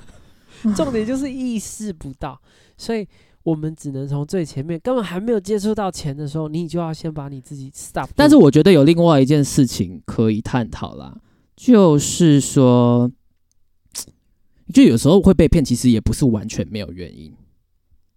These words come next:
Speaker 1: 就是你可能有欲望嘛。比如说像你的例子，可能就是有，我想要把钱变更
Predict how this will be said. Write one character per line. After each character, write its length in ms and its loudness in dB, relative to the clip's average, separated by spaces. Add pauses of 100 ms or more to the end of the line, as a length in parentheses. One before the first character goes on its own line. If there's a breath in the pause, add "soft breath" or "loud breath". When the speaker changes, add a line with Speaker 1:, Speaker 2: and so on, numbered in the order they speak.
(100)
Speaker 1:
就 160 2
是 220 -2
你 100 0
可 240 -6
能 340 -16 (1500)
有 520 0 (140)
欲 220 4
望 360 2
嘛。 160 -20 (1300)
比 120 -4
如 60 2
说 500 0
像 400 -8 (140)
你 100 -6
的 80 -4
例 160 0
子， 120 -6
可 120 -10
能 140 -10
就 160 -2
是 180 -4
有， 360 -10 (380)
我 100 0
想 120 -2
要 80 -2
把 160 -6
钱 240 -10
变 160 -2
更 200 -4